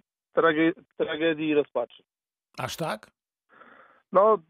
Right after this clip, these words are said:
Speaker 1: takie miasto jak Świeradów w dziewięćdziesięciu procentach nie pracuje. No,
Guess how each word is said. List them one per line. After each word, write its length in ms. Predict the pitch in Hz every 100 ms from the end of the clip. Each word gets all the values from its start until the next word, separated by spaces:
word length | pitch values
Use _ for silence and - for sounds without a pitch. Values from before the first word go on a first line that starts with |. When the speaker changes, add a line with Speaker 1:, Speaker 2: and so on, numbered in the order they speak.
| 220
Speaker 1:
takie 240 | 196 - 190
miasto 280 | 190 - 185
jak 180 | 175
Świeradów 500 | - 185 175 170 170
w 40 | 156
dziewięćdziesięciu 560 | 156 170 165 180 170
procentach 540 | 165 165 175 165 165 160
nie 100 | 156
pracuje. 520 | 160 - 175 139 117
No, 160 | 120